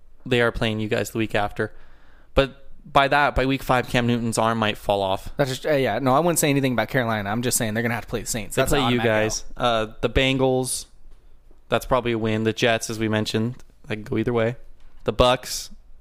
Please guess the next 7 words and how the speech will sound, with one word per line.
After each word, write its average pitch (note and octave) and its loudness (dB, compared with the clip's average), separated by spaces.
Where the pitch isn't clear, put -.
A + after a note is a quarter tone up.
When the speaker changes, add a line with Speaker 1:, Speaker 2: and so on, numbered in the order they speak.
Speaker 1:
I A2+ 0
don't G#2+ 0
know G#2+ 2
about G#2 -2
them. G#2+ 0
Raiders, A#2 0
Falcons. G#2 -2